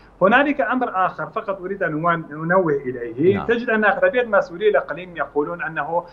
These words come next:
Speaker 1: لا يوجد هنالك أبدا أحد معتقل بسبب حرية الرأي أو بسبب التعبير عن الرأي. طبعا
Speaker 2: نعم.
Speaker 1: لما يقولون ذلك؟ لأنه أي شخص اعتقل الآن، سواء كانت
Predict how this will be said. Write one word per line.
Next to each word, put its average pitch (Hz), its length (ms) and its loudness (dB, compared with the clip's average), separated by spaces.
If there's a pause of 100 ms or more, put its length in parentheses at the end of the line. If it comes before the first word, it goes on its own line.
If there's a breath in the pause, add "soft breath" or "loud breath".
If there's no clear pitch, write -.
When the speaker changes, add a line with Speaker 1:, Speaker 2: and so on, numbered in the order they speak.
(220 loud breath)
Speaker 1:
لا 254 180 4
يوجد 180 360 2
هنالك 147 440 -4
أبدا 175 400 2 (100)
أحد 208 280 -2
معتقل 180 460 -2
بسبب 165 380 -2 (100)
حرية 147 360 -4
الرأي 185 400 2
أو 113 60 -6
بسبب 151 260 -10
التعبير 147 440 -4
عن 180 180 0
الرأي. 208 420 2 (560 loud breath)
طبعا 180 240 6
Speaker 2:
نعم. 196 120 0
Speaker 1:
لما 285 240 2
يقولون 190 520 0
ذلك؟ 127 500 -4 (480)
لأنه 185 800 0 (580 loud breath)
أي 277 140 6
شخص 180 460 -2
اعتقل 175 440 -4
الآن، 143 540 -2
سواء 160 260 -4
كانت 156 340 -2